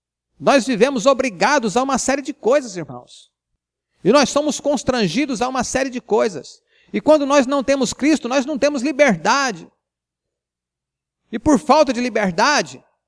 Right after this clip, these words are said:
nós precisamos fazer uma série de coisas. E obras, e jejuns, e sacrifícios, e ofertas, e dízimos, e um monte de coisas.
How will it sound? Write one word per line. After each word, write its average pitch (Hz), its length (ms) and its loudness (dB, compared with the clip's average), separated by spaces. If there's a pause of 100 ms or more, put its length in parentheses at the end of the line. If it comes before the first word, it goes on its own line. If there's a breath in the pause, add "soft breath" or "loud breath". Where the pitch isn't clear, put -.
(120)
nós 214 200 -4
precisamos 233 440 -4
fazer 196 320 -2
uma 226 160 -6
série 233 280 -6
de 208 100 -10
coisas. - 600 -8 (1160)
E 120 120 -6
obras, 175 500 0
e 160 80 -8
jejuns, 165 580 -2
e 139 60 -12
sacrifícios, 190 920 -4
e 196 80 -8
ofertas, 208 760 -4
e 220 40 -10
dízimos, 185 680 -2
e 254 100 -2
um 302 60 -2
monte 269 400 4
de 320 100 -8
coisas. 240 680 -2